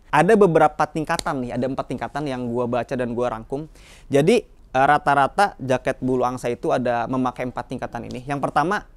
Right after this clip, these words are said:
tingkat yang medium adalah di empat ratus sampai dengan empat ratus lima puluh. Ini udah standar yang paling bawah nih. Kalau ada jaket bulu angsa yang di bawah ini mungkin gua kurang rekomendasi, ta-, tapi kalau menyentuh di angka empat ratus sampai dengan empat ratus lima puluh, ini udah medium.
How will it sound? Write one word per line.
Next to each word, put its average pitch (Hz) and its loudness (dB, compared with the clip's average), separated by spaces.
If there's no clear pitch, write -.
tingkat 139 -4
yang 139 -2
medium 139 -2
adalah 127 -4
di 127 -6
empat 131 -8
ratus - -10
sampai 123 -10
dengan 135 -8
empat 127 -6
ratus - -10
lima 123 -6
puluh. 117 -8
Ini 143 -4
udah 120 -4
standar 117 -8
yang 117 -12
paling 117 -6
bawah 127 -2
nih. 120 -10
Kalau 127 0
ada 131 2
jaket 123 -2
bulu 120 -2
angsa 120 -6
yang 123 -6
di 123 -4
bawah 123 -2
ini 147 -4
mungkin 175 -4
gua 147 2
kurang 123 -4
rekomendasi, 117 -6
ta-, 117 -6
tapi 123 -6
kalau 127 0
menyentuh 135 -2
di 135 0
angka 123 -4
empat 123 -6
ratus 143 -8
sampai 120 -10
dengan 120 -8
empat 117 -6
ratus 120 -10
lima 107 -8
puluh, 143 -4
ini 131 -4
udah 123 -4
medium. 113 -6